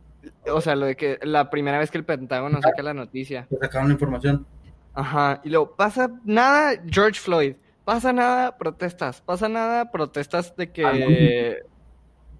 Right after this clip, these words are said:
Speaker 2: An-, durante las protestas fue Anonymous, ¿no?
Speaker 1: Du-, antes y durante, ajá. Y luego, o sea, sí, o sea, est-, han estado pasando tantas cosas que luego de las protestas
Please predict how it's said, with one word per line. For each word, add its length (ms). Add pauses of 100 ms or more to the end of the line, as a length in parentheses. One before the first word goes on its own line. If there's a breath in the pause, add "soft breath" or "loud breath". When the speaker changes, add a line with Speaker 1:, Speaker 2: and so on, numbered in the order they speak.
(100)
Speaker 2:
An-, 320
durante 340
las 160
protestas 480
fue 120
Anonymous, 540
¿no? 280 (580)
Speaker 1:
Du-, 240 (100)
antes 540
y 60
durante, 520
ajá. 440 (600 soft breath)
Y 120
luego, 340
o 100
sea, 140
sí, 140
o 60
sea, 120
est-, 220
han 140
estado 260
pasando 380
tantas 400
cosas 420
que 140
luego 220
de 80
las 160
protestas 680